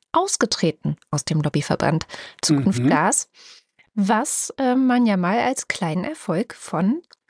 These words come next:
Speaker 1: investigativen Journalismus verzeichnen könnte, finde ich.
Speaker 2: Ja.
Speaker 1: Ja.
Speaker 2: Aber der
Speaker 1: Und
Speaker 2: Rest ist halt noch drin,
Speaker 1: der
Speaker 2: ne?
Speaker 1: Rest ist
Speaker 2: Ist so ein
Speaker 1: noch
Speaker 2: bisschen wie bei
Speaker 1: drin.
Speaker 2: mir, ne? Ich sag auch immer, ja, f-, macht doch den Sprit teurer, macht ihr ja sowieso nicht.
Speaker 1: Der Rest ist noch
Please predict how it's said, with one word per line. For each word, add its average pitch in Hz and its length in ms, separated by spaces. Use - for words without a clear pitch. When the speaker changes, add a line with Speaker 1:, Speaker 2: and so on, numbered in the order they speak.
Speaker 1:
investigativen 220 840
Journalismus 226 540
verzeichnen 170 460
könnte, - 280
finde 147 300
ich. - 320
Speaker 2:
Ja. 151 760
Speaker 1:
Ja. 254 400
Speaker 2:
Aber 139 160
der 123 100
Speaker 1:
Und 117 60
Speaker 2:
Rest 117 180
ist 135 120
halt 147 140
noch 131 140
drin, 156 300
Speaker 1:
der 240 140
Speaker 2:
ne? 240 80
Speaker 1:
Rest 247 140
ist 226 120
Speaker 2:
Ist - 100
so 185 80
ein 156 40
Speaker 1:
noch 151 60
Speaker 2:
bisschen 180 240
wie 170 60
bei 165 60
Speaker 1:
drin. 160 180
Speaker 2:
mir, 175 240
ne? 117 120
Ich 139 140
sag 170 140
auch 175 140
immer, 135 200
ja, 139 140
f-, 135 180
macht 147 220
doch 147 60
den 143 140
Sprit - 300
teurer, 127 300
macht 156 220
ihr 143 60
ja 139 80
sowieso 151 360
nicht. 127 240
Speaker 1:
Der 202 200
Rest - 380
ist - 280
noch 165 540